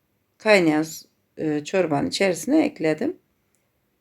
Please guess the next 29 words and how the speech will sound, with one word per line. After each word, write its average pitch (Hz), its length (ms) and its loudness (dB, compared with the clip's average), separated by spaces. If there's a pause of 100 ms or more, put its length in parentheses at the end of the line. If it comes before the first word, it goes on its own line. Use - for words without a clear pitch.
(200)
Altı 240 440 4
dakika 185 600 2
bu 196 100 -6
şekilde 165 600 -2
kaynaması 151 680 2
gerekiyor. 147 1000 -2
E, 147 320 0
kaynadıktan 156 680 0
sonra 165 280 -6
kısık - 300 -8
ateşe 247 460 -2
alalım. 151 500 0 (880)
Ve 196 200 2
onun 196 320 -2
üzerine 180 640 2
de 180 480 2
damak 175 320 -2
tadınıza 156 500 2
göre 160 640 2
ben 160 220 0
bir 160 120 -4
tatlı 160 360 -6
kaşığı 156 360 -4
tuz 214 220 -6
ekledim. 214 680 0 (360)
Siz 196 300 -10
dilediğiniz 160 600 -2
kadar 147 300 -4
ekleyin. 208 540 0